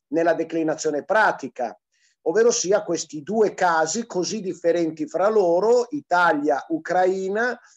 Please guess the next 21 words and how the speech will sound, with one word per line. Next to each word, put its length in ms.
tenendo 400
conto 340
che 140
l'Italia 520
è 20
un 140
paese 600
collocato 640
nella 200
sfera 300
di 100
influenza 480
occidentale 960
sin 220
dai 200
tempi 280
di 140
Casablanca, 760
come 220
sappiamo, 580
e, 760